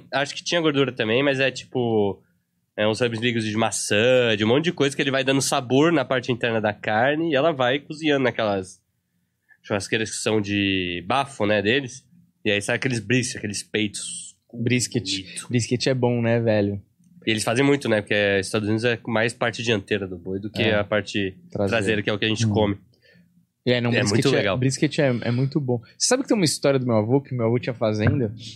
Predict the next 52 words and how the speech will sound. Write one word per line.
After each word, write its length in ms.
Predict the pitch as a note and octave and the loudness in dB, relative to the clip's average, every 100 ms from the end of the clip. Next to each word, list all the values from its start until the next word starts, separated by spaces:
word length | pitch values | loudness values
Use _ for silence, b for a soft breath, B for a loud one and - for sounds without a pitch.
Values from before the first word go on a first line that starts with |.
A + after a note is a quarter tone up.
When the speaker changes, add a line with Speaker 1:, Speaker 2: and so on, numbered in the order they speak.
| B - - | B -20 -4
Speaker 2:
e 180 | A#2+ B2 | 0 2
aí, 580 | B2 A#2+ A#2 C#3 D3+ D3 | 4 4 4 6 6 4
é, 260 | B2+ A#2 A2+ | 2 2 2
tinha 260 | - B2 | 0 -4
uma 560 | A#2+ A2+ G#2+ G2 F#2 E2 - - - | -4 -4 -4 -6 -10 -14 -16 -16 -16
amiga 580 | - G2+ G2+ C#3+ A2 F2+ | -10 -4 0 2 2 2
lá, 160 | F#2 A2+ | 2 0
parente, 520 | - D#2+ F#2 G#2 G2 | -2 -2 0 -2 -2
não 80 | G2+ | 0
lembro 220 | B2 A#2 | 0 -2
quem, 280 | - B2+ C#3 b b _ | -4 -4 -4 b b _
ficava 200 | - D3+ | -6 -4
enchendo 300 | C3+ - E3+ | -4 -4 -4
o 40 | |
saco 300 | - C3+ C#3 | -4 -4 -4
dele, 180 | A2+ A#2+ | -4 -4
falava 320 | - A2+ A#2 | -4 -4 -6
que 160 | A#2 A#2+ | -6 -6
ele 120 | A2+ | -4
tinha 120 | - | -6
que 120 | - | -6
ir 20 | A#2 | -6
na 80 | |
fazenda 380 | A2+ A2+ A2 A2 | -2 -2 -2 -4
dela, 260 | F#2+ A2 G#2+ | -4 -4 -6
porque 160 | - G#2+ | -8 -10
as 140 | - | -8
frutas 440 | - C3 C3 A2+ | -8 -8 -6 -6
dela, 380 | G2 G#2 A2+ F#2 - | -4 -4 -4 -8 -10
na 140 | - | -12
fazenda 400 | F#2 G2+ G2+ G2+ | -10 -6 -6 -4
dela, 260 | F#2 G2+ G#2 - b b | -4 -4 -4 -8 b b
eram 120 | - | -4
muito 500 | C3+ D3 D3 D#3+ C3+ | -2 0 0 0 -4
doces, 720 | A#2+ G#2 G2 A2 G2+ - E2+ - b - | -6 -6 -6 -6 -8 -14 -16 -20 b -10
não 100 | B2+ | -8
sei 240 | - - | -6 -4
o 100 | C3 | -4
quê, 360 | A#2 A#2+ A#2 B2 | -2 2 4 4
Speaker 3:
Hum. 40 | |
Speaker 2:
lá, 100 | A#2 | 4
lá, 120 | A#2 | 2
e 60 | C#3+ | 2
meu 100 | C#3+ | 0
avô 140 | C3 | -4
ficou 200 | C3+ - | -8 -8
meio 200 | B2+ A2+ | -6 -6
de 100 | G2 | -8
saco 240 | - F#2+ - | -10 -12 -10
cheio 160 | - | -10
e 40 | A#2 | -8
falou, 220 | C#3 C3 | -8 -10